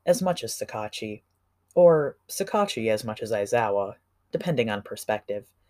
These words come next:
But Aizawa doesn't mind dual mentoring from opposing sides of the law. Much.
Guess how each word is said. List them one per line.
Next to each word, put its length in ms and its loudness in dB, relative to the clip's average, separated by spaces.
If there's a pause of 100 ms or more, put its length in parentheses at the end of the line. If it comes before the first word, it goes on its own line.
(720)
But 100 6
Aizawa 380 10
doesn't 240 -2
mind 500 -4
dual 280 -2
mentoring 720 -8
from 180 -8
opposing 460 0
sides 320 -2
of 60 -18
the 80 -6
law. 440 -6 (1080)
Much. 840 -6